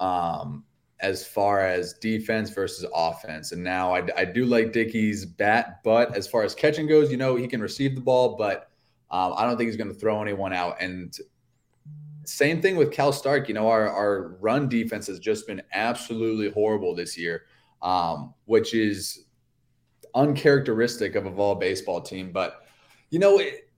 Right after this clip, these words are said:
it does almost seem that we have more success at the plate when Dickey's catching. But like you said, I think V, when it comes down to it, is gonna play matchups. He's gonna do what he thinks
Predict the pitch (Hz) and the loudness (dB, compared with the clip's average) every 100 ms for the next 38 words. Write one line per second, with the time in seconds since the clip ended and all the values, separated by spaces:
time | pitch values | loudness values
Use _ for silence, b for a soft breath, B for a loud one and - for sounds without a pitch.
0 | - 160 143 165 214 214 202 196 170 - | -4 0 4 6 6 4 0 -2 -4 -4
1 | 156 160 151 131 123 135 135 131 131 131 | -4 0 2 2 2 4 4 2 -2 -2
2 | 120 120 135 135 117 - 113 120 131 - | 0 0 0 -2 -10 -6 0 2 0 -2
3 | - _ _ _ 110 117 117 - - 113 | -10 _ _ _ -4 -4 -6 -8 -2 0
4 | 127 107 98 117 113 113 - 113 117 135 | -2 -6 -4 -4 -2 -6 -4 -2 0 0
5 | 127 113 110 120 120 117 - 117 113 110 | -2 0 2 2 2 -6 0 2 4 2
6 | 131 98 110 113 123 117 B B - 117 | -4 -4 -2 2 2 0 B B -4 -2
7 | 113 123 113 107 104 110 110 - 104 101 | -2 -4 -6 -4 -2 2 2 2 -4 -2
8 | 117 110 - 135 127 101 95 - 98 92 | -2 -2 2 2 2 0 -2 0 -2 -2
9 | - 104 113 110 104 113 113 101 101 - | -8 -8 -6 -6 -2 2 2 2 -2 -4
10 | - 135 131 123 120 117 | -8 -8 -4 -2 0 -2